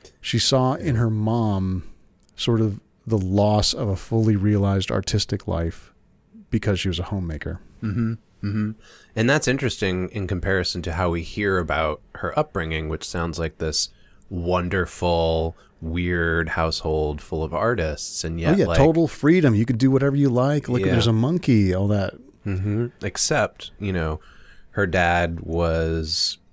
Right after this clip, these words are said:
Speaker 2: sounds unpleasant, and, uh, it sounds like she felt like her mother was repressed by him.
Speaker 1: Yeah. And, um,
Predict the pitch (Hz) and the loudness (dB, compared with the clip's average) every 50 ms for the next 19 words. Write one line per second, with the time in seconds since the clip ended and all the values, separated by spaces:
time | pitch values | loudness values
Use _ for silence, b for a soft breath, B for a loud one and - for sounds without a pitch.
0 | _ - - 95 98 92 - - 104 98 104 104 90 98 87 85 - - - 78 | _ -14 -12 -10 -6 -2 -2 0 0 0 0 -2 -2 -2 -4 -4 -4 -2 -2 -2
1 | 78 71 82 98 107 - - - - - 82 82 82 85 82 82 80 87 82 80 | 0 0 -2 -2 -4 -6 -10 -12 -8 -4 -2 0 0 0 -2 -2 -2 0 0 2
2 | 80 78 78 b b b b b b b b _ - 98 87 - - 95 87 87 | 0 0 -2 b b b b b b b b _ -8 -6 -4 -2 0 0 0 0
3 | 87 82 92 87 - - - 104 110 113 - - 87 78 73 82 82 - 90 82 | 0 -2 -4 -4 -4 -4 -2 0 0 0 0 0 0 0 0 -2 -4 -2 -4 -2
4 | 80 85 92 98 90 85 82 82 78 80 80 78 78 - 78 76 - - 110 101 | -2 0 0 0 0 0 0 0 0 -2 -2 -4 -4 -6 -8 -8 -6 -4 -4 -4
5 | 90 - - - - 57 69 - - - - _ _ _ _ _ _ _ _ _ | -4 -4 -6 -6 -6 -6 -6 -8 -10 -14 -14 _ _ _ _ _ _ _ _ _
6 | _ _ _ _ _ _ - 107 101 82 82 - - _ _ _ _ _ _ B | _ _ _ _ _ _ 2 2 4 2 0 -4 -14 _ _ _ _ _ _ B
7 | B B B B B B B _ _ - 127 123 127 127 135 135 - - 113 107 | B B B B B B B _ _ 0 2 2 2 2 0 -2 -2 -4 -2 -2
8 | 107 107 104 104 101 104 - | -2 -2 -2 -2 -4 -4 -6